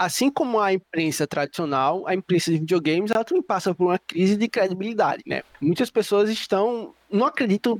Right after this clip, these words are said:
mais na, nos veículos de imprensa, digamos assim. Tanto que,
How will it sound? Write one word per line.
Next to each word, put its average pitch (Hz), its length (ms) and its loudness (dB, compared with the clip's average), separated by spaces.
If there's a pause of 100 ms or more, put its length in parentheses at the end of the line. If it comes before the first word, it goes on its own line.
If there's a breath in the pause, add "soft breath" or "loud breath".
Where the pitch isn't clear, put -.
(280)
mais 175 460 0
na, 170 480 2
nos 165 220 -2
veículos 175 360 0
de 180 100 2
imprensa, 160 640 -2 (380 loud breath)
digamos 147 380 0
assim. 143 340 0 (300 loud breath)
Tanto 226 360 -2
que, 320 320 2